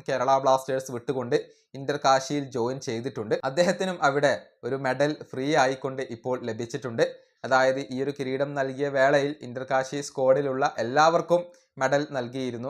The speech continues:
അതായത് ഐ ലീഗ് ജേതാക്കളായതിൻ്റെ മെഡൽ, അതിൻ്റെ ഭാഗമായി കൊണ്ടാണ് പ്രബീർ ദാസിനും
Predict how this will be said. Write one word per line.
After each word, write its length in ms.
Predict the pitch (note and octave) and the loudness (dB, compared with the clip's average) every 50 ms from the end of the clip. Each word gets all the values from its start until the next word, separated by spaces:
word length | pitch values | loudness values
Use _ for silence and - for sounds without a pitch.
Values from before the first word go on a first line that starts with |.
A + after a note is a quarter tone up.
| - - | -8 -6
അതായത് 300 | A#2 A#2 A#2 A#2 A#2 B2 C3+ - A#2 | -4 -2 -2 -2 -4 -4 -4 -6 -6
ഐ 20 | A2+ A2 | -4 -4
ലീഗ് 220 | A#2 A#2+ A2+ B2 B2+ A#2+ | -6 -6 -6 -8 -6 -4
ജേതാക്കളായതിൻ്റെ 800 | A#2+ A2+ A2+ A#2 A#2+ B2 - B2 A#2+ A#2 A#2 A2+ A2+ A#2 A#2+ B2+ A#2+ | -4 -2 -2 -2 -2 -2 -2 -2 -2 -2 -2 -4 -4 -6 -6 -6 -4
മെഡൽ, 200 | A2 G#2 A#2+ C#3 - - | -4 -4 -4 -4 -4 -6
അതിൻ്റെ 220 | A2+ A#2+ A#2+ A#2+ C3 C3 | -8 -6 -2 -2 0 2
ഭാഗമായി 440 | B2+ B2 B2 B2+ C3+ C3+ B2+ B2 C3 C3 - | 2 2 2 0 -4 -4 -2 -4 -4 -4 -4
കൊണ്ടാണ് 360 | C3+ C3 B2+ B2+ A#2+ B2+ D3+ D3+ | -6 -4 -2 -4 -4 -4 -6 -6
പ്രബീർ 280 | C#3+ A#2 A2 B2+ C#3 C#3+ C3 | -8 -8 -6 -4 -4 0 2
ദാസിനും 360 | C#3+ C#3 C3+ C3+ C#3+ C#3 C#3+ | 2 2 2 0 -4 -8 -8